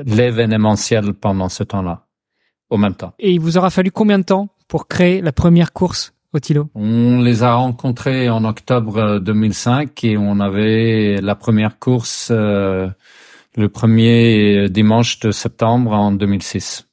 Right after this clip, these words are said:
Speaker 1: Alors, euh, dix, onze mois.
Speaker 2: Wow.
Speaker 1: Ouais.
Speaker 2: Vous auriez pu faire neuf mois comme ça, ça correspondait un petit peu à, à une gestation, à,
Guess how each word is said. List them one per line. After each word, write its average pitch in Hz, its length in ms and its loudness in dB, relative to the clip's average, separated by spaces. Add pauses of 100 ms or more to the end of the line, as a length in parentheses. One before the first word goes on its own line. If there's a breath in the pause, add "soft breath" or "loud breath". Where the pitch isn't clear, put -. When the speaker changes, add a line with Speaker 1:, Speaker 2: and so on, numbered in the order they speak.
(160)
Speaker 1:
Alors, 87 360 -8
euh, 82 420 -8 (880)
dix, 117 440 -2
onze 107 280 -2
mois. 98 260 -4 (180)
Speaker 2:
Wow. 147 260 0
Speaker 1:
Ouais. 92 160 -4 (240 loud breath)
Speaker 2:
Vous 196 300 2
auriez 240 180 2
pu - 160 -2
faire 208 240 0
neuf 208 220 2
mois 262 160 4
comme 185 140 0
ça, 185 160 0
ça 175 120 -2
correspondait 165 460 0
un 156 100 2
petit 156 140 -6
peu 170 180 2
à, 147 140 0 (360 loud breath)
à 165 140 -2
une 156 140 2
gestation, 180 580 2
à, 151 200 0